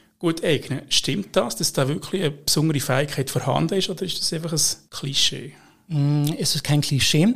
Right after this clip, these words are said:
Speaker 2: aber es gilt auch nicht für alle. Autismus ist eine Veränderung im Gehirn. Es ist eine andere Art, die Welt wahrzunehmen und darin zu denken.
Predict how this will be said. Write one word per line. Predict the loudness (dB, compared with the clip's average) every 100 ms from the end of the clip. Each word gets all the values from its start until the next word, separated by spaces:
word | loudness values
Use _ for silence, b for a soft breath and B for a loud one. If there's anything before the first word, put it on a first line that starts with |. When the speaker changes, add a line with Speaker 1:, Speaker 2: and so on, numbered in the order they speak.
| 4
Speaker 2:
aber | 2 4
es | 2
gilt | 2
auch | 2
nicht | 0 -2
für | -4 -4
alle. | -6 -6 -12 _ -20 B B B _
Autismus | 4 4 2 0 2 0 0
ist | 0
eine | 0 0
Veränderung | -2 2 2 4 2 2 2 2
im | 0 0 2
Gehirn. | 0 -2 -4 -4
Es | -4
ist | -2
eine | -2 0
andere | 0 0 0 -2
Art, | -2 -2
die | -2
Welt | -2 -2 0
wahrzunehmen | 2 2 0 0 2 0
und | 0
darin | -2 -2
zu | -2 -2
denken. | -2 -2 -4 -6